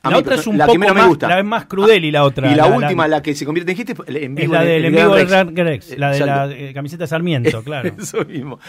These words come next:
Speaker 2: Sí,
Speaker 1: Esa,
Speaker 2: sí,
Speaker 1: que es
Speaker 2: sí,
Speaker 1: como,
Speaker 2: sí.
Speaker 1: es la que gusta a la gente, la que emociona. Pero la, la primera
Speaker 2: Tres
Speaker 1: original, que es la de
Speaker 2: veces.
Speaker 1: Amante Suicida, que para mí es re,
Speaker 2: A,
Speaker 1: re
Speaker 2: a mí me
Speaker 1: linda.
Speaker 2: encanta esa, ¿eh? A mí
Speaker 1: Y
Speaker 2: me
Speaker 1: a mí me
Speaker 2: encanta
Speaker 1: encanta. A mí
Speaker 2: esa.
Speaker 1: la que más me
Speaker 2: Cómo
Speaker 1: gusta
Speaker 2: está
Speaker 1: de todas.
Speaker 2: cantada me gusta mucho.
Speaker 1: Y además porque está
Speaker 2: Ujú.
Speaker 1: como, pa-, eh,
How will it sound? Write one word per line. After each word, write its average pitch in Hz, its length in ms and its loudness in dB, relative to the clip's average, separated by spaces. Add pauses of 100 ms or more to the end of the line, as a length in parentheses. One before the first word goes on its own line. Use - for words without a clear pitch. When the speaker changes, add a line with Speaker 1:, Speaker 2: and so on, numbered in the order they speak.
(140)
Speaker 2:
Sí, 175 100 0
Speaker 1:
Esa, 139 320 0
Speaker 2:
sí, - 120 -12
Speaker 1:
que 156 60 -2
es 170 60 -2
Speaker 2:
sí, - 40 -8
Speaker 1:
como, 165 220 -2
Speaker 2:
sí. 175 60 -4
Speaker 1:
es 185 60 -2
la 190 100 0
que 165 100 -4
gusta 165 300 -4
a - 20 -6
la 120 80 -6
gente, 127 260 -8
la 120 100 -2
que 120 80 -6
emociona. 131 580 -6 (400)
Pero 107 160 -2
la, 104 180 -2
la 104 180 -4
primera 170 260 0
Speaker 2:
Tres 208 180 4
Speaker 1:
original, 196 200 4
que 165 60 -2
es 156 60 2
la 170 60 4
de 165 40 2
Speaker 2:
veces. 165 80 2
Speaker 1:
Amante 196 320 0
Suicida, 208 640 -6 (400)
que - 80 -14
para 131 180 -4
mí 180 120 -4
es 165 100 -6
re, 180 120 -2
Speaker 2:
A, 185 40 2
Speaker 1:
re 180 60 0 (180)
Speaker 2:
a 170 100 2
mí 196 120 4
me 214 80 2
Speaker 1:
linda. - 0 - (180)
Speaker 2:
encanta 151 240 2
esa, 131 300 -4
¿eh? - 100 -6
A 147 60 -8
mí 143 60 0
Speaker 1:
Y - 20 2
Speaker 2:
me 139 60 2
Speaker 1:
a 131 60 4
mí 160 60 0
me 165 60 0
Speaker 2:
encanta 143 140 -2
Speaker 1:
encanta. 104 160 -6
A - 20 -8
mí 156 80 -4
Speaker 2:
esa. 156 80 -2
Speaker 1:
la 156 40 -2
que 147 60 -4
más 151 140 -4
me 151 140 -4
Speaker 2:
Cómo 160 180 2
Speaker 1:
gusta 175 160 2
Speaker 2:
está 170 100 0
Speaker 1:
de 156 60 2
todas. 190 140 0
Speaker 2:
cantada 131 280 0
me 113 100 -4
gusta 104 220 -10
mucho. 107 160 -8
Speaker 1:
Y 135 40 0
además 170 180 -4
porque 160 180 -6
está 117 120 -4
Speaker 2:
Ujú. 123 80 -8
Speaker 1:
como, 147 300 -8
pa-, 131 160 -10
eh, - 380 -16